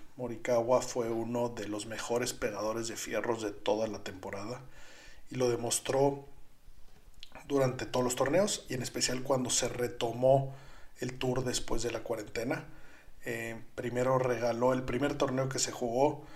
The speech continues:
ya lo tenía casi ganado y falló un putt muy fácil en el dieciocho, perdió el desempate contra Daniel Berger, pero luego se sacó la espinita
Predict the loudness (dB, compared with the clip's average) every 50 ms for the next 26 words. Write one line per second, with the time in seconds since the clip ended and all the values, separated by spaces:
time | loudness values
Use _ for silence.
0 | -12 -12 -12 -14 -16 -16 -14 -14 -12 -12 -14 -12 -8 -4 -2 -2 -2 -2 -2 -4
1 | -4 -2 0 4 6 6 4 4 2 -4 -4 0 2 2 4 4 2 2 0 0
2 | -2 -2 -2 -2 -4 -4 -4 -2 2 4 4 4 4 2 -4 -4 -2 0 2 4
3 | 4 2 2 0 -4 -6 -6 -6 -2 2 2 2 2 2 0 0 -2 -2 -2 -4
4 | -4 -6 -4 -4 -6 -6 -4 -2 -2 -2 -2 -2 0 0 0 0 -2 -8 -6 -8
5 | -8 -6 -4 -4 -2 -2 -2 -4 -4 -6 -4 -2 -2 -2 -2 -2 -4 -4 -6 -6
6 | -10 -12 -14 -14 -14 -16 -14 -14 -12 -12 -14 -10 -6 -4 0 2 4 4 4 4
7 | 0 -2 -2 -2 -2 0 0 0 0 0 2 2 2 0 0 -2 -4 -2 -2 0
8 | 2 2 2 2 2 0 -4 -10